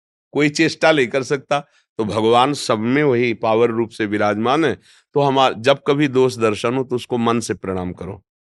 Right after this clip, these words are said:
"हे भगवान, मेरी इस वृत्ति का नाश कर दो, आप ही प्रभु विराजमान हो, या आप पर दोष दर्शन कर।" बहुत जल्दी लाभ मिलेगा।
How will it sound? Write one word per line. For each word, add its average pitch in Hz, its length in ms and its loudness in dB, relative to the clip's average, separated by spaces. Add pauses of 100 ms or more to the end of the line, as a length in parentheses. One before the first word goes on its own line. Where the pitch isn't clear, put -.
(220)
"हे 101 160 -2
भगवान, 95 460 -2 (500)
मेरी 131 200 4
इस 131 140 -4
वृत्ति 110 420 -4
का 117 120 0
नाश 117 280 0
कर 113 180 -2
दो, 107 140 0
आप 104 280 0
ही 135 60 -2
प्रभु 120 300 -4
विराजमान 107 600 -2
हो, 101 60 -2
या 107 140 2
आप 107 200 -2
पर 123 100 0
दोष 110 260 -2
दर्शन 107 420 -4
कर।" 95 100 -12 (260)
बहुत 135 180 4
जल्दी 143 220 2
लाभ 151 200 4
मिलेगा। 95 460 -4